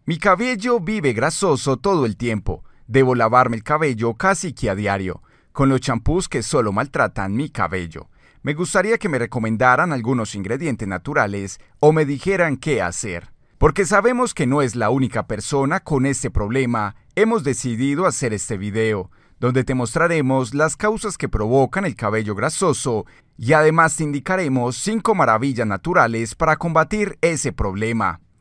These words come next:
Cuando hay una sobreproducción de la glándula sebácea en el folículo del cabello, el cuero cabelludo se torna grasoso,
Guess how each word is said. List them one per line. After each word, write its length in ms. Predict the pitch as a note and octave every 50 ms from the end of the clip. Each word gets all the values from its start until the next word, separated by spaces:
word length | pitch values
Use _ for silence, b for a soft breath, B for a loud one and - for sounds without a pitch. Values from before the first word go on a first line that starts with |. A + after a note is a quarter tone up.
| _ _
Cuando 340 | - F#3+ F#3+ G3 F3+ G#3 A3
hay 140 | B3 B3
una 160 | B3 A#3+ G#3 E3+
sobreproducción 880 | - E3+ D3+ C3+ C3+ B2+ - - C3 B2 B2 B2 A#2+ - D3+ D#3+ E3
de 80 | D#3 C#3+
la 120 | B2+ A#2
glándula 460 | G2+ A#2+ C#3 C#3 C#3+ B2+ B2 A2+ G#2
sebácea 680 | G2+ - D#3 D#3+ E3 F3+ C#3+ A#2+ - - - C3 A#2 A#2
en 80 | A#2 A#2+
el 100 | A#2 A2
folículo 580 | - A#2 A#2 A#2+ C3+ C#3 - - B2+ A#2 A2+ A2+
del 160 | A2 G#2+ G2+
cabello, 600 | - D#3 E3 D#3+ D3 A#2+ F#2+ A2 G#2 F#2+ F2 - - _ -
el 160 | D3 D#3+ -
cuero 240 | - A3+ A#3 A3 -
cabelludo 600 | F3+ C#3+ B2+ A#2+ G#2+ G#2 C3 D3 D3 C#3 C#3 F3
se 180 | - - D3+ G2
torna 360 | - - B2+ A#2+ A#2 G#2+ G#2
grasoso, 760 | G2 A2+ C#3+ E3 - - G3 D3 A2 - - B2 G2+ F#2+